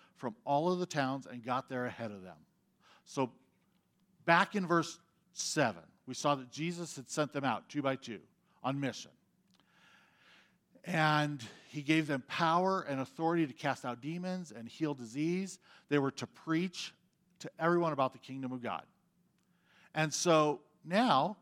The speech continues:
they've started to return. And they're gonna attempt to give Jesus a report. Have you ever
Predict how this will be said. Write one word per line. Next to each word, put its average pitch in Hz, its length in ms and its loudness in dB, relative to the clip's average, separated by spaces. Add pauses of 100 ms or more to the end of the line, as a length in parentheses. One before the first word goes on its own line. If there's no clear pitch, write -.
they've 165 180 2
started 160 380 2
to 165 100 -10
return. 156 540 -6 (640)
And 151 100 -4
they're 160 140 4
gonna 170 320 0
attempt 214 560 -2
to 170 80 -6
give 151 180 0
Jesus 147 380 -6
a 139 60 -4
report. 139 560 -4 (1400)
Have 151 160 -2
you 165 60 4
ever 180 360 2